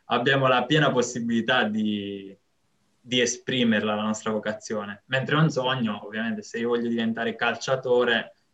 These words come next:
eh, e non ho la vocazione perché non, non so correre dietro un pallone,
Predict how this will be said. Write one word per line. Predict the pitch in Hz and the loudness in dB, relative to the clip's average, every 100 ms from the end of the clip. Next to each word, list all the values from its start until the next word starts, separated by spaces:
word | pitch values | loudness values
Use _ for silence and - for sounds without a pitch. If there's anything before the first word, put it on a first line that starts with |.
| _ _ | _ _
eh, | - 101 101 - | -18 -16 -16 -6
e | 117 | -2
non | 131 135 | 2 4
ho | 139 | 4
la | 135 | 4
vocazione | 131 127 120 - 139 131 117 | 4 2 0 0 4 6 6
perché | 110 113 127 | 2 0 0
non, | 117 117 117 113 110 110 - _ _ _ _ - - | 2 2 2 0 0 -2 -6 _ _ _ _ -20 -6
non | 117 117 | -2 0
so | 120 | 0
correre | 127 123 117 113 | 2 2 4 2
dietro | 110 110 117 | -2 -4 -2
un | 220 | 0
pallone, | - - - 120 107 - | 0 4 4 4 2 -4